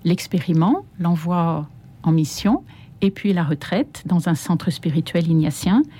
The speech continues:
Et au nom du Saint-Esprit, au troisième trimestre, pouvoir récolter tout ça et discerner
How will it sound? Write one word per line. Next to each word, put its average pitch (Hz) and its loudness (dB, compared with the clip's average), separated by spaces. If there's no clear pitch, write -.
Et 202 4
au 202 4
nom 247 6
du 254 2
Saint-Esprit, 190 -4
au 214 -6
troisième 180 0
trimestre, - -4
pouvoir 175 -2
récolter 185 -2
tout - -4
ça 180 0
et 165 2
discerner 165 0